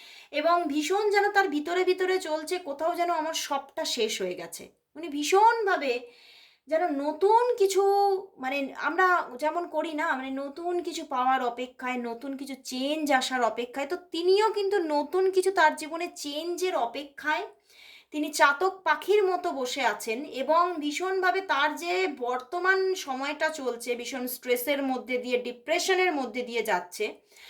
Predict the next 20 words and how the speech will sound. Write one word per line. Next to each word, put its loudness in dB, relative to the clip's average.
সেখানে 0
ভীষণ 2
তিনি 2
সাফারিংস 2
অনুভব 0
করছেন, -2
সাফার 0
করছেন, -2
তিনি -6
নিজের -2
জীবনে -2
সাফার 0
করছেন -6
ভীষণভাবে 0
এবং 0
তিনি -4
ভালো 0
সময়ের -4
অপেক্ষায় -6
আছেন। -10